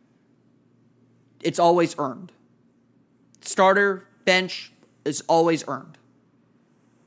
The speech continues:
You don't just get handed that position, nor should you. And so Vucevic and Biyombo will fight for that starting center spot in camp,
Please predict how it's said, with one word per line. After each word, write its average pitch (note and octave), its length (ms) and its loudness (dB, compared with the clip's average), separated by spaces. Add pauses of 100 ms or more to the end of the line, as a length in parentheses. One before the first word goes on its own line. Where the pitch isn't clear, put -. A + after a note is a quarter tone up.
(220)
You D3 100 -6
don't F3 240 -4
just F3 260 -4
get F3+ 200 -6
handed D3+ 380 -10
that C3+ 180 -14
position, - 360 -18 (1080)
nor D#3+ 140 0
should C#3+ 240 -6
you. A2+ 100 -20 (400)
And D3 140 -10
so C#3+ 260 -2 (720)
Vucevic F#3+ 480 -2
and F#3 100 -4
Biyombo G3+ 380 0
will F#3 140 -2
fight F#3+ 320 0
for F#3 100 -10
that F3+ 160 -4
starting F3+ 280 -4
center F#3 260 -6
spot F#3+ 340 -2
in E3 140 -6
camp, - 300 -10